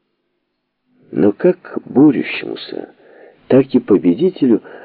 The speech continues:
одинаково ненавистна ваша смерть, которая скалит зубы и крадется, как вор, и, однако, входит, как повелитель. Свою смерть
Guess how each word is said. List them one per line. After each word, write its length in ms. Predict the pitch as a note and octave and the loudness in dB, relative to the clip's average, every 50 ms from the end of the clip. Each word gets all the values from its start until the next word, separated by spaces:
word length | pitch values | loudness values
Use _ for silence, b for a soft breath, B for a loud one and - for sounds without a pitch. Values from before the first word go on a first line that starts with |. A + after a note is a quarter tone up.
| B B | B B
одинаково 680 | B - - D#2+ D#2+ G#2 B2 E3 F3+ E3 - E3+ E3 E3 | B -4 -4 0 2 2 4 4 2 2 2 4 4 6
ненавистна 800 | D#3 D#3 D3+ D3+ D3+ C#3+ C3+ B2+ G2+ - - - - - - C#2 | 6 6 6 4 4 4 2 2 0 -2 -6 -14 -16 -14 -12 -10
ваша 300 | A#1+ - - - - - - - | -8 -8 -8 -8 -10 -12 -12 -12
смерть, 440 | - - A#2+ D3 C#3 - - - - - | -8 -4 -2 -2 -2 -2 -4 -10 -12 -6
которая 380 | - - - - A#2 A#2+ G#2+ E2 | -6 -4 0 0 2 2 2 0
скалит 500 | - - - - B2 A2+ F#2+ E2+ A#1+ A1 A1+ A1+ - | -2 -6 -2 0 2 2 2 0 -2 -2 -8 -8 0
зубы 400 | - D3 F3+ E3 D#3 D3 B2 - B B B B B B B B B | 2 4 4 4 4 0 -2 -2 B B B B B B B B B
и 100 | - - | -12 -10
крадется, 640 | - - D#3+ - - - D3+ E3+ - _ - - | -4 -2 0 0 2 2 2 0 0 _ -4 -4
как 340 | - - - A#2+ A#2+ - - | -4 -4 -4 -6 -6 -6 -8
вор, 480 | - C2 D2 D2 C#2 B1+ - - - - _ _ _ _ _ _ _ _ _ _ _ _ _ _ _ _ _ _ _ _ _ _ _ _ _ _ _ - | -6 -2 0 0 0 0 -2 -6 -20 -20 _ _ _ _ _ _ _ _ _ _ _ _ _ _ _ _ _ _ _ _ _ _ _ _ _ _ _ -2
и, 80 | - | 0
однако, 480 | C#2 C2+ C2+ - C#2 C2 - - A#1+ A1+ | 0 0 0 -2 -4 -6 -4 -4 -6 -6
входит, 520 | - - - - G2+ C3+ D3 C3+ C#3 C3 C3+ _ - - - - _ _ _ _ _ _ _ _ | -6 -8 -4 0 2 2 2 2 -2 -6 -6 _ -20 -20 -20 -20 _ _ _ _ _ _ _ _
как 340 | - - B1+ C#2 - - - _ | -10 -6 -6 -6 -6 -10 -14 _
повелитель. 840 | - F2+ F#2 F#2 F2 D#2 C#2+ C2 B1+ - - - - - - - - _ _ _ _ _ _ _ _ _ _ _ _ _ _ _ - - - _ _ _ _ _ _ _ _ _ _ _ _ _ _ _ _ _ _ _ _ _ _ _ _ _ _ - - - - - | -6 -6 -4 -4 -4 -4 -4 -6 -6 -8 -10 -12 -10 -10 -10 -12 -18 _ _ _ _ _ _ _ _ _ _ _ _ _ _ _ -20 -20 -20 _ _ _ _ _ _ _ _ _ _ _ _ _ _ _ _ _ _ _ _ _ _ _ _ _ _ -20 -20 -14 -8 -4
Свою 360 | A1 A#1+ C2 C2 C#2+ A2+ C3 | -2 0 0 2 2 2 0
смерть 580 | - - - - - C#2 F#2 A2+ C3+ B2+ B2 | 0 -4 -10 -6 -4 0 0 0 0 0 -4